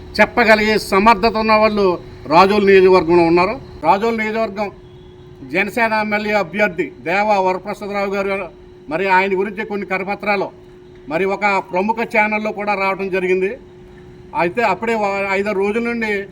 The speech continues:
సోషల్ మీడియాలో కూడా హల్చల్ జరుగుతూనే ఉంది. దాని గురించి ఈ రోజు వరకు కూడా వాళ్ళు ఎటువంటి సమాధానం కూడా బయటికి రాలేదు. ఏ-, ఈరోజు అత్యధిక ప్రాముఖ్యమైనటువంటి ప్రముఖ ఛానల్లో కూడా మరి అది రావడం జరిగింది. అది చాలా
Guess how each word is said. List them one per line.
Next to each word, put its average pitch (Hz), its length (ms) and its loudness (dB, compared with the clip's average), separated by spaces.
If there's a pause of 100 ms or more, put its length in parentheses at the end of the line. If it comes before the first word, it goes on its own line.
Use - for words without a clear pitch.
(240)
సోషల్ 240 360 2
మీడియాలో 233 300 -4
కూడా 214 340 0 (380)
హల్చల్ 190 340 -2
జరుగుతూనే 202 400 -4
ఉంది. 208 140 -6
దాని 202 260 -2
గురించి 220 300 -8
ఈ 214 40 -8
రోజు 214 180 -8
వరకు 208 220 -6
కూడా 208 300 -6 (400)
వాళ్ళు 175 220 0
ఎటువంటి 214 680 -4
సమాధానం 208 540 -2
కూడా 196 340 -6 (440)
బయటికి 175 260 -2
రాలేదు. 190 360 0
ఏ-, 214 460 -4
ఈరోజు 240 380 0 (640)
అత్యధిక 220 600 -2 (220)
ప్రాముఖ్యమైనటువంటి 220 840 -2
ప్రముఖ 214 240 -2 (180)
ఛానల్లో 220 300 0
కూడా 226 440 0 (360)
మరి 180 160 0
అది 202 120 -2
రావడం 208 360 0
జరిగింది. 196 680 -4
అది 185 280 -4
చాలా 214 400 2